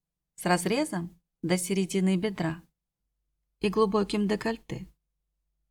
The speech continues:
насыщенного золотистого цвета.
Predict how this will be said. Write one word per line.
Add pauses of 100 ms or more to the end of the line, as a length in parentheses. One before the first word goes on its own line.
(160)
насыщенного (120)
золотистого
цвета.